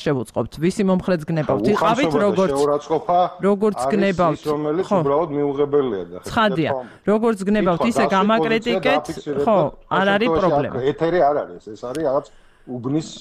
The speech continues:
Speaker 2: ბირჟის რაღაც გარჩევის დონე და ხა
Speaker 1: და, ხო,
Speaker 2: დაათო
Speaker 1: სხვა
Speaker 2: თავი
Speaker 1: მიზანს
Speaker 2: შეიკავეთ,
Speaker 1: არ მინდა, რომ
Speaker 2: უნდა გქონდეთ
Speaker 1: ემსახურებოდეს.
Speaker 2: მაგის უნარი. ხო.
Speaker 1: ა,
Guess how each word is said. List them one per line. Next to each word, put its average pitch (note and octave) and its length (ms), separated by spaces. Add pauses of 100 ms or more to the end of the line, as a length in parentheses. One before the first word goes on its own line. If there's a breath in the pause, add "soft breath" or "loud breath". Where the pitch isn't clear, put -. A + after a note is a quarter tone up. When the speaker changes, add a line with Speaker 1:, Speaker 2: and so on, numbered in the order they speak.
(160)
Speaker 2:
ბირჟის B2 480
რაღაც B2+ 240
გარჩევის B2+ 480
დონე A2 280
და E2 160
ხა E2 100
Speaker 1:
და, D#3+ 160 (280)
ხო, - 140
Speaker 2:
დაათო G#3 320
Speaker 1:
სხვა A3+ 160
Speaker 2:
თავი A3+ 120
Speaker 1:
მიზანს A3 360
Speaker 2:
შეიკავეთ, E3 380
Speaker 1:
არ F#3 80
მინდა, F#3 240
რომ G#3 160
Speaker 2:
უნდა F3+ 100
გქონდეთ D3 40
Speaker 1:
ემსახურებოდეს. E3 600
Speaker 2:
მაგის D#3 280
უნარი. A2 360
ხო. - 320 (320 loud breath)
Speaker 1:
ა, F#3 160